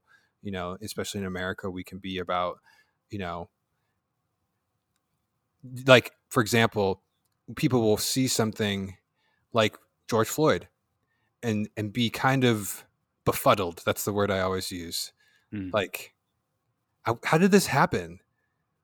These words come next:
Speaker 1: Why
Speaker 2: Hmm.
Speaker 1: is this happening? I'm so confused." Or the response to what happened, like, you know, cities,
Speaker 2: Yeah.
Speaker 1: you know,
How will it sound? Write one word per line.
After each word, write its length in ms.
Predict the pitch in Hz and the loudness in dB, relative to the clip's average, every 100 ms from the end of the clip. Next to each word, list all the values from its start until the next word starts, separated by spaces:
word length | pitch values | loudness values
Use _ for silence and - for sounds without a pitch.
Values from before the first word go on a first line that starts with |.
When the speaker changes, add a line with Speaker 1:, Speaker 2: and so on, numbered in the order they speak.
| _ | _
Speaker 1:
Why 220 | 107 123 | 6 8
Speaker 2:
Hmm. 60 | 151 | 8
Speaker 1:
is 100 | 143 | 4
this 160 | 147 - | 2 0
happening? 580 | 117 - 113 87 85 - _ _ _ _ - | -2 -4 -6 -6 -12 -20 _ _ _ _ -2
I'm 120 | 120 | 0
so 280 | - 156 143 | 4 4 4
confused." 880 | 143 127 - 139 117 87 - - - _ | 2 -2 0 0 0 0 -6 -8 -12 _
Or 160 | - 175 | 6 8
the 80 | 147 | 8
response 580 | 123 - - 143 143 - | 6 4 8 8 6 4
to 100 | 113 | 2
what 120 | 107 | 4
happened, 320 | 98 92 87 | 2 -2 -6
like, 180 | 90 87 _ _ | -8 -10 _ _
you 120 | - 113 | -6 -4
know, 220 | 90 85 | -4 -6
cities, 540 | - - 113 110 98 | -4 -2 0 0 -2
Speaker 2:
Yeah. 220 | 120 110 - | -4 -4 -2
Speaker 1:
you 80 | |
know, 60 | 147 | 0